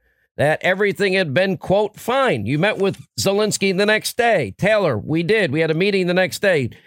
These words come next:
Did President Zelensky raise any concerns about his views on the call? Taylor, "Ambassador Volker, Ambassador Sondland were in the office. We asked him how the call went. The call was fine. I was happy with the call."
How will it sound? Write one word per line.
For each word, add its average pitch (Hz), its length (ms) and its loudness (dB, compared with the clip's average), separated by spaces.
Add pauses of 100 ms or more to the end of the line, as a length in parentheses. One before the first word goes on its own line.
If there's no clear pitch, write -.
(140)
Did 151 140 -2
President 160 500 0
Zelensky 208 600 0
raise 151 240 0
any 165 220 0
concerns 185 640 0
about 170 240 2
his 156 160 -2
views 165 340 0
on 185 120 0
the 196 80 -2
call? 202 540 0 (180)
Taylor, 214 500 0 (400)
"Ambassador 156 640 0
Volker, 180 500 0
Ambassador 143 540 0
Sondland 190 540 0
were 151 160 2
in 160 140 0
the 139 140 0
office. 196 500 0
We 143 240 0
asked 180 280 -2
him 180 280 0 (380)
how 151 180 4
the 139 100 -2
call 165 360 0
went. 196 460 -2
The 147 100 -2
call 208 500 0
was 156 240 -2
fine. 196 420 0
I 139 120 0
was 143 160 0
happy 180 400 0
with 180 280 -2
the 156 140 -2
call." 202 520 -2